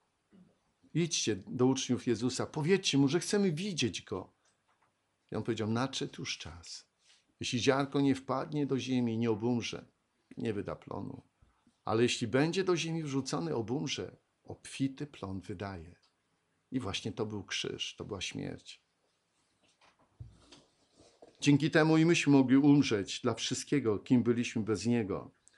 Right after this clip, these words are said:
aby chcieć dzisiaj być jak on. To jest najważniejsze w chrześcijaństwie. Być jak on. Zawsze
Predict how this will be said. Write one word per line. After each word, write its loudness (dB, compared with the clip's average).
aby 2
chcieć 2
dzisiaj 0
być -4
jak -4
on. -2
To -4
jest -4
najważniejsze 0
w -8
chrześcijaństwie. -8
Być 0
jak -4
on. -4
Zawsze -2